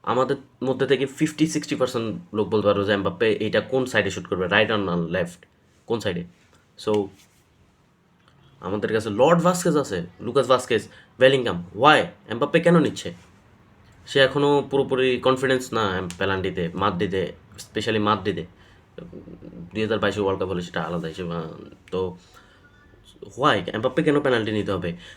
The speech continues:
And এটা এমবাপ্পে নিজের ডিসিশন যে তাই না, এটা কিন্তু কার্লো আনচেলত্তির ডিসিশন যে এমবাপ্পে should score the goal, should score the penalty। আমাদের মাঠে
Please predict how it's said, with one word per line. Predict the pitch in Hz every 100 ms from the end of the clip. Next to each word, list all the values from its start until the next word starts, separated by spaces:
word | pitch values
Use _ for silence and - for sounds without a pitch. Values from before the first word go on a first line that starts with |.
| -
And | 170 180 175
এটা | 131 131 113 - - -
এমবাপ্পে | 117 123 131 156
নিজের | 123 127 143 135
ডিসিশন | 131 127 131
যে | 123
তাই | 143 147
না, | 117
এটা | 90 107
কিন্তু | 110 110 107
কার্লো | - 110 127
আনচেলত্তির | 120 120 117 107
ডিসিশন | 107 101 107
যে | 113
এমবাপ্পে | 101 107 104 107
should | 107
score | 90 - - - 110
the | 107
goal, | 113 127 127 - - 104 95 87
should | 107
score | - - 107
the | 107 107 92
penalty। | 110 107 92 - - - - - - - 254 - - - - - - - - _ _ _ _
আমাদের | 104 107 107 101 92 -
মাঠে | 107 131 151 143